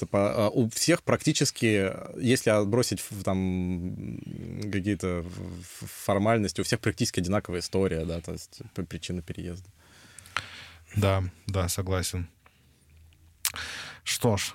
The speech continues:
Speaker 2: Женя, мы с тобой обсудили твой путь, обсудили еще, коснулись твоего пути предпринимательского, твоего пути в образовании, э, в преподавании. У меня такой вопрос. Вот наша аудитория — это люди, которые,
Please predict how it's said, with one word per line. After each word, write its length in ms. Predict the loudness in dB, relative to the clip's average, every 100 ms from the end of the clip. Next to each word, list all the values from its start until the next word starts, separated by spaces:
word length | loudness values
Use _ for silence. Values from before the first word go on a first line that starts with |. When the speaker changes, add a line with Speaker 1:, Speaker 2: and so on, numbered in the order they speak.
| 0
Speaker 2:
Женя, 400 | 4 4 4 2
мы 480 | 4 4 6 4 0
с 100 | -4
тобой 360 | -2 2 2 2
обсудили 720 | 0 -4 -4 2 2 2 -2 -2
твой 200 | 0 0
путь, 320 | 0 0 -2 -10 -10
обсудили 580 | -8 -6 0 0 0
еще, 400 | -2 -2 0 0
коснулись 640 | 0 -2 0 0 -2 -4 -8 -14 -4
твоего 180 | -2 -2
пути 220 | -6 -2
предпринимательского, 680 | -4 0 2 2 2 -4 -4
твоего 220 | -4 -2
пути 220 | -4 -2
в 60 | -2
образовании, 760 | 0 2 4 4 4 2 0 -6 _
э, 360 | -8 -4 -2 -4 -6 -2
в 160 | 0
преподавании. 720 | 0 -4 -2 0 2 2 0 -2 -14 -16 -16 -18 -18 -20 _
У 80 | 4
меня 180 | 4 4
такой 240 | 4 2
вопрос. 360 | 0 -2 -4 -4
Вот 140 | -4 0
наша 260 | 0 2
аудитория — 480 | -2 -2 0 2 2
это 160 | 0 0
люди, 260 | -2 -2
которые, 880 | -2 -2 -2 0 0 0 0 -2 -4